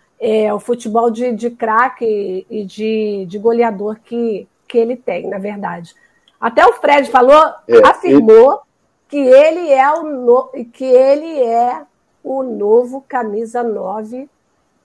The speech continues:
Speaker 1: do Fluminense. Na temporada passada, o Fred
Speaker 2: O Fred
Speaker 1: afirmou
Speaker 2: afirmou isso até depois de um jogo, quando ele abraçou o John Kennedy, né? Eu lembro bem disso, ele
Speaker 1: Exato.
Speaker 2: abraçou o John Kennedy e comentou isso.
Speaker 1: Exato.
Speaker 2: "Ah, ele foi pra encher a bola do garoto", foi depois do Fla-Flu,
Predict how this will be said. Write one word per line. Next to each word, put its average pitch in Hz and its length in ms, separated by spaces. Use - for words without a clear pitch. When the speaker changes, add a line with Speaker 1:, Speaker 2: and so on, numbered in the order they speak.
Speaker 1:
do 233 140
Fluminense. 208 720
Na 208 100
temporada 202 460
passada, 233 480
o 269 40
Fred - 200
Speaker 2:
O 220 40
Fred 240 280
Speaker 1:
afirmou 226 220
Speaker 2:
afirmou 196 240
isso 185 160
até 190 220
depois 170 300
de 147 80
um 147 100
jogo, 175 260
quando 143 200
ele 139 100
abraçou 131 460
o 131 60
John 120 180
Kennedy, 147 480
né? 127 320
Eu 113 100
lembro 117 280
bem 123 200
disso, 123 300
ele 120 100
Speaker 1:
Exato. 123 140
Speaker 2:
abraçou 131 300
o 120 40
John 113 180
Kennedy 143 500
e 127 500
comentou 147 480
isso. 139 240
Speaker 1:
Exato. 190 200
Speaker 2:
"Ah, 294 200
ele 320 220
foi 277 160
pra 226 160
encher 170 240
a 131 40
bola 135 240
do 131 100
garoto", 143 400
foi 277 100
depois 269 260
do - 60
Fla-Flu, - 500